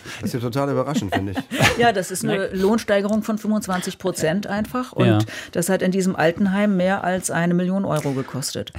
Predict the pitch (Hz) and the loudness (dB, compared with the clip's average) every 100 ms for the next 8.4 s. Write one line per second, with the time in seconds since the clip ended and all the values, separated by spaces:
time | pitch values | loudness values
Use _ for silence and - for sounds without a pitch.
0 | - 120 143 110 135 143 127 123 147 156 | -4 0 2 2 0 0 0 0 0 2
1 | 135 120 123 117 123 107 95 92 101 107 | 2 2 2 4 4 4 2 -2 -2 0
2 | 123 123 110 107 104 107 - 104 98 104 | 0 0 0 0 -2 -4 -4 -4 -2 -4
3 | 131 117 104 120 - 117 113 123 113 104 | 0 -2 0 -2 0 -2 -2 2 2 2
4 | 113 107 110 101 107 104 104 98 95 101 | 0 0 2 6 6 6 2 -2 0 -2
5 | 101 101 - 90 92 90 87 _ 95 90 | -2 -6 -2 0 2 0 -2 _ -4 -4
6 | 98 - 123 95 95 90 95 92 87 - | -4 -4 0 0 0 0 -2 -4 -4 -2
7 | 98 117 120 107 - 95 90 90 92 - | 0 0 -2 -4 -2 -2 -2 -4 -6 -4
8 | 113 107 - | -2 -2 -4